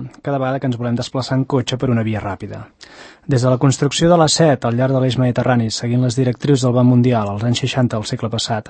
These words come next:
fins avui dia, el nombre de peatges no ha parat d'augmentar en autopistes i tut-, i túnels de titularitat estatal o autonòmica. La seva gran majoria estan més que amortitzats de fa anys, però els peatges no han desaparegut i el gravamen va augmentant cada any. La construcció de vies ràpides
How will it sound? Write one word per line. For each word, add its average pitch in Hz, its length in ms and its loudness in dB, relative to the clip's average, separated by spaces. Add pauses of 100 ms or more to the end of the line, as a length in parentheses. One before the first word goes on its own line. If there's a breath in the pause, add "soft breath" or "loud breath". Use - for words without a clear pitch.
fins 117 240 2
avui 127 220 4
dia, 117 240 0 (580 loud breath)
el 127 80 6
nombre 175 240 8
de 180 140 8
peatges 139 340 4
no 143 80 6
ha - 60 -2
parat 131 180 2
d'augmentar 123 400 2
en 120 80 2
autopistes 131 640 -2
i 143 160 -2
tut-, 151 220 -2 (100)
i 139 80 0
túnels 151 400 4
de 135 80 0
titularitat 127 560 2
estatal 120 400 0
o 117 80 0
autonòmica. 104 640 -4 (800 loud breath)
La 120 100 0
seva 156 160 4
gran 143 160 6
majoria 151 400 8
estan 147 240 4
més 139 160 4
que 131 160 2
amortitzats 123 720 0
de 117 160 -4
fa 104 220 -10
anys, 104 260 -4 (320 loud breath)
però 175 160 2
els - 160 0
peatges 160 320 6
no 156 80 8
han 147 80 8
desaparegut 139 480 4
i 139 140 2
el - 20 2
gravamen 131 560 4
va 147 80 4
augmentant 117 480 2
cada 98 300 -6
any. 95 100 -12 (680 soft breath)
La 135 80 2
construcció 143 460 2
de 139 80 4
vies 143 160 6
ràpides 139 400 4